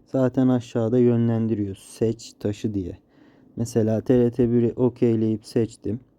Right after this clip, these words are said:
Aşağı doğru inip geldiğim noktada maviye basıp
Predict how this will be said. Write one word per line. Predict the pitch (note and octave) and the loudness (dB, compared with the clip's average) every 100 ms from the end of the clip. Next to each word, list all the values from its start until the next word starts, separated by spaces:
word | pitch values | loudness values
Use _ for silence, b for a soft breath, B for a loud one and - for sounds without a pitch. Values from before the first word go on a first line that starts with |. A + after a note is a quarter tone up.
| _ B B B - | _ B B B -6
Aşağı | B2+ A2+ A#2 G#2+ G2+ | -4 -2 -2 0 2
doğru | G#2 G#2 | 2 2
inip | - A2+ G#2+ _ - | 0 -2 -4 _ -2
geldiğim | A#2+ A2+ G#2+ A2 G#2+ | 2 2 0 0 0
noktada | G#2 F#2+ - G2+ F#2+ A2+ - | -2 -6 -6 -6 -2 -4 -4
maviye | A#2 A2+ G#2+ G#2 G2+ | -4 -2 0 -2 -2
basıp | G2 G2 - | -2 -6 -6